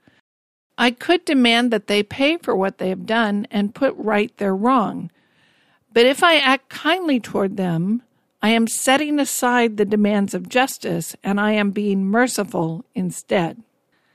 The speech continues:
Now, often the biblical word mercy means virtually the same thing as forgiveness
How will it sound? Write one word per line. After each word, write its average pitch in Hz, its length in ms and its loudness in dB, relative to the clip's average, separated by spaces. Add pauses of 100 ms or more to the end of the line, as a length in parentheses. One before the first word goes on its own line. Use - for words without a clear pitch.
(420)
Now, 214 120 2
often 240 600 2
the 214 100 -2
biblical 240 520 2
word 208 240 2
mercy 214 480 0
means 196 520 0
virtually 240 640 0
the 196 140 -4
same 202 320 -2
thing 202 240 -4
as 180 140 -6
forgiveness 196 720 -2